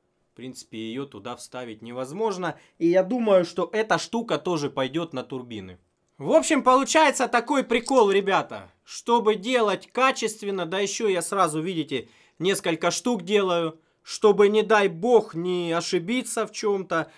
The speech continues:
То есть буду делать разные турбины. Сами лопасти делать будем уже в следующем видео. Не ожидал я, что это так затянется.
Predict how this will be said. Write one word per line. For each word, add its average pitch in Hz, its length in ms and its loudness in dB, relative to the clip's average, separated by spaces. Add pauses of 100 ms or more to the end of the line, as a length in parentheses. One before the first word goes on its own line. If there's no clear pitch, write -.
(140)
То 175 160 2
есть 160 140 2
буду 180 260 0
делать 190 440 0
разные 170 520 2
турбины. 147 720 -6
Сами 220 320 2
лопасти 214 540 2
делать 180 380 0
будем 160 360 -2
уже 160 180 -2
в 156 60 -6
следующем 165 580 -2
видео. 196 540 -2 (760)
Не 156 140 -2
ожидал 170 480 2
я, 123 140 -6
что 135 200 -10
это 120 220 -10
так 120 200 -8
затянется. 190 680 -2